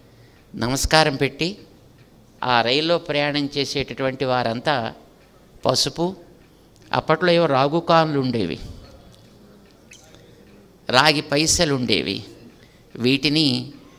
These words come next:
నమస్కారం పెట్టి ఆ నదిలోకి వేస్తుండేవారు. భావన అంత పవిత్రంగా ఉండేది.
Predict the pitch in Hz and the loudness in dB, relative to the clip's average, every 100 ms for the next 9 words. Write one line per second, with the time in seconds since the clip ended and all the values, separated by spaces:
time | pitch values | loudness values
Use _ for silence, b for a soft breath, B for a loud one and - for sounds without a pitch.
0 | - 120 131 160 - 160 156 143 139 180 | -2 2 4 4 4 4 4 2 0 2
1 | 190 - 120 117 131 139 139 117 117 - | 0 2 0 0 0 0 0 0 0 -2
2 | 127 117 - - - - - - - - | -4 -6 -6 -8 -10 -20 -20 -20 -20 -20
3 | - - - - - - - - - - | -20 -20 -20 -20 -20 -20 -20 -20 -20 -20
4 | - - - - - - - - - 139 | -20 -20 -20 -20 -20 -20 -8 -6 -2 0
5 | 175 180 160 127 120 117 120 - 127 123 | 2 0 -2 -4 -4 -4 -6 -6 -6 -6
6 | 120 98 - 67 - | -8 -10 -10 -10 -14